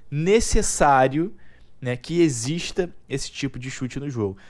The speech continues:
Então o cara chega da onde for ali, ele prepara, filho, e manda uma porrada que o teu goleiro nem vê a bola, principalmente o meu goleiro, que é um bom goleiro, né?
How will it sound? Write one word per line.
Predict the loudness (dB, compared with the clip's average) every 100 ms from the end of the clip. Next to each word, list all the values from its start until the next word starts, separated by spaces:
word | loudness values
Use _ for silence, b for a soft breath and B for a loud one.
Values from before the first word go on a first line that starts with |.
| b b
Então | -6
o | 0
cara | 0 0
chega | 0 0
da | 2 0
onde | 0 -4
for | -2 2
ali, | 4 4
ele | 2
prepara, | 2 2 0 2 4 4 2
filho, | -2 -8 -8 -12 b b b b -10
e |
manda | -6 -2 0 2 4
uma | 2
porrada | 0 0 4 4 4 2 -6 -8 -16 -16 -18 -18 -16 -18 -18 -14
que | -8
o | 2
teu | 4
goleiro | 4 4 4
nem | 2 -6 -4
vê | 0 4
a | 4
bola, | 4 4 4
principalmente | -2 -4 -4 -4 -6 -6
o |
meu | -2
goleiro, | 2 4 4 2 b b b
que | -8 -2 0
é |
um | 0
bom | 0 -2
goleiro, | -2 0 2 2 -2 -10 -18 -20 _ -18 -10
né? | -8